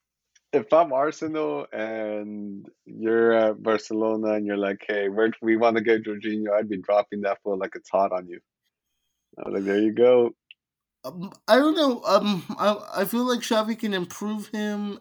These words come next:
Speaker 2: and David, I can't think of a third, so I'll, I'll give you this. Um, and some Barca fans may hate me for it. What if, um, we convince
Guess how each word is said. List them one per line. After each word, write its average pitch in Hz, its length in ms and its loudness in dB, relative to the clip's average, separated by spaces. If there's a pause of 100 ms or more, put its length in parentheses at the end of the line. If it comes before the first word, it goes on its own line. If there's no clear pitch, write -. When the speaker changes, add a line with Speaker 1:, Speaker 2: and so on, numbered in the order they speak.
Speaker 2:
and 165 440 -10 (1300)
David, 220 420 -2
I - 120 0
can't 240 380 -2
think 247 220 -2
of 226 120 -4
a 214 60 -6
third, 202 440 -2
so 208 300 -2
I'll, 180 560 2 (140)
I'll 202 200 0
give 220 180 -2
you 240 160 4
this. 208 580 -4 (120)
Um, 147 440 -4 (440)
and 175 400 0
some 196 220 -2
Barca 202 300 -2
fans 202 340 -4
may 175 120 -4
hate 175 200 -8
me 214 120 -10
for 214 260 -6
it. 240 220 -10 (1300)
What 214 480 0
if, - 840 -2 (480)
um, 139 540 -4 (1120)
we 180 140 -8
convince 202 540 -6